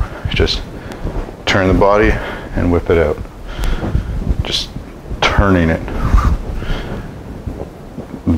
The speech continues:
body drives, arm shoots out, body turns back, arm follows along. All right, do it with both arms.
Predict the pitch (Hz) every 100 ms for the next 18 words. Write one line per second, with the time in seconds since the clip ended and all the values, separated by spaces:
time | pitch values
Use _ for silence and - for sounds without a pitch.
0 | 76 92 87 87 80 - - - 104 104
1 | 107 107 107 - - - - 95 92 87
2 | - 92 - 101 104 107 - - - -
3 | 110 85 - 90 87 95 95 - - -
4 | - - - - - - - - - -
5 | - - - - - 87 82 87 85 -
6 | - - - - - - - - - -
7 | - - - - - - - 101 - -
8 | - - - - - 87 82 76 80 82
9 | 101 127 139